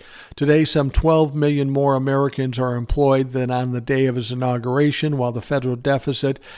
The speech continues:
has gone down one point seven trillion dollars.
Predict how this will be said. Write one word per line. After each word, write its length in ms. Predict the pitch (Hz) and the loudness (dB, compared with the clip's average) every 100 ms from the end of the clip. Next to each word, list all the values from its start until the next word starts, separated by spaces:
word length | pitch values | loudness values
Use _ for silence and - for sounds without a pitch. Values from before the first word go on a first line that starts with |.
| - | -8
has 240 | 135 131 | -4 -2
gone 320 | - 131 131 | -2 -2 -2
down 400 | 123 123 120 120 - - _ | -2 -2 -2 -4 -10 -20 _
one 320 | 135 135 139 | -4 -2 0
point 420 | 135 135 127 123 - | -2 -2 -2 -4 -8
seven 580 | - 143 123 127 123 - _ | -4 -2 -2 -4 -6 -10 _
trillion 500 | - 131 120 120 117 | -2 0 0 -2 -4
dollars. 680 | 127 127 117 117 190 - - | -2 -2 -2 -6 -14 -16 -18